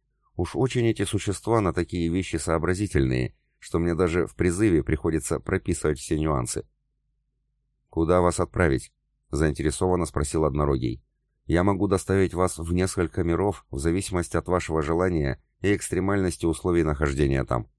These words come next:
Я направил энергию в одну из заранее подготовленных печатей — и перед демоном высветился остаток связи, что еще пока продолжал соединять меня с Леной.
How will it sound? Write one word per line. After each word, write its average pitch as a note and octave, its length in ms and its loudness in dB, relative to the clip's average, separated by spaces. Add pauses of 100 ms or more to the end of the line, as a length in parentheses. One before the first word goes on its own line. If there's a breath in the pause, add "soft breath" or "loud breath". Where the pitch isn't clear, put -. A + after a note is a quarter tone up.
(1000)
Я F2 160 2
направил E2+ 440 2
энергию E2 480 4
в C2+ 80 2
одну E2+ 240 4
из F#2+ 80 4
заранее F2+ 420 2
подготовленных E2 680 0
печатей — C#2+ 540 -2 (340)
и F#2 100 0
перед F#2 300 4
демоном G2 500 2 (240)
высветился G#2 680 2
остаток - 580 -2
связи, C#2+ 540 0
что E2 240 -2
еще E2 260 0
пока D#2+ 300 -2
продолжал E2 520 0
соединять D2+ 520 0
меня D#2 180 0
с - 80 -8
Леной. B1+ 360 -2